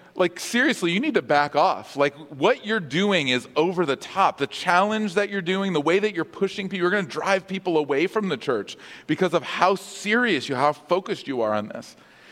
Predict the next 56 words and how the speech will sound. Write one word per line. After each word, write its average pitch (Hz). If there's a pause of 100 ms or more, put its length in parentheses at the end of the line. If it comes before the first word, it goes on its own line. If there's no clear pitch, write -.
(200)
And 185
the 180
story 233
goes 220
that 175
Bonhoeffer 185
took 196
his 190
friend 185
out 180
to 185
a -
little 170
rise, 165
and, 147 (280)
um, 143
as 175
they 196
were 175
standing 190
on 180
that 165
rise, 175
they 170
could 170
look 185
to 190
the 160
south 170
and 156
see 175
Finkenwald 165
Seminary, 170
but 147
as 156
they 165
looked 170
to 185
the 160
north, 165
they 170
could 165
see -
Nazi 170
planes 175
taking 175
off 160
and 156
landing 160
on 151
an 151
airstrip 156 (420)
and 147
Nazi 165
troops 165
mar-, 156